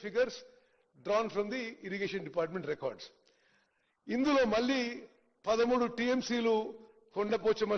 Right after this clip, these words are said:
సాగరు, మల్లన్న సాగరు, రంగనాయక సాగర్లో స్టోరేజ్గా ఉన్నాయి. అంటే టోటల్ ఐదేండ్లలో, ఐదేండ్లలో మరి లక్ష కోట్లతో కట్టిన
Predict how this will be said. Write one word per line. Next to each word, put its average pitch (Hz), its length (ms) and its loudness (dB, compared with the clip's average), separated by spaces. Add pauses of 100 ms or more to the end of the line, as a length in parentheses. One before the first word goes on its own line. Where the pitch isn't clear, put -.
సాగరు, 202 340 2 (140)
మల్లన్న 208 300 2 (120)
సాగరు, 190 320 2 (120)
రంగనాయక 190 440 0
సాగర్లో 175 340 -2 (380)
స్టోరేజ్గా 190 540 4
ఉన్నాయి. 147 200 -8 (680)
అంటే 175 200 -2 (220)
టోటల్ 220 440 0 (1160)
ఐదేండ్లలో, 233 640 4 (800)
ఐదేండ్లలో 226 600 4 (960)
మరి 196 140 0 (160)
లక్ష - 220 -4 (200)
కోట్లతో 226 440 2 (160)
కట్టిన 220 280 -2